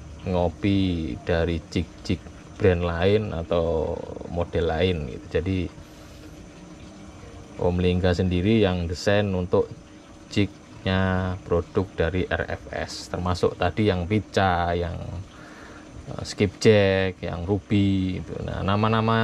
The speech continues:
yang disematkan ke model jignya itu, eh, dia ambil dari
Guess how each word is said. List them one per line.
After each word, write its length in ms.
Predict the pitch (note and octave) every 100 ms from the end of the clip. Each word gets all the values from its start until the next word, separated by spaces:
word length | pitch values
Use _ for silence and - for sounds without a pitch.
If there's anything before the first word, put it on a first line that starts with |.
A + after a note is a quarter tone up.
| A2 A2 A2 G#2+ G#2+ G#2 - - - - - - - -
yang 240 | G2 G2
disematkan 560 | G2 A2 G#2+ G2+ G#2+ G#2+
ke 160 | G#2+
model 400 | G#2 G2+ A2 G2
jignya 400 | - G#2 G#2 G#2
itu, 320 | A#2+ C#3+ C#3 C3 - - - - - - - - - - - - - - -
eh, 480 | - F#2 F#2+ G2 G2 F#2+
dia 240 | G#2 G2+
ambil 240 | F#2+ G2+ A#2+
dari 560 | A2 G2 A2+ A#2 A2+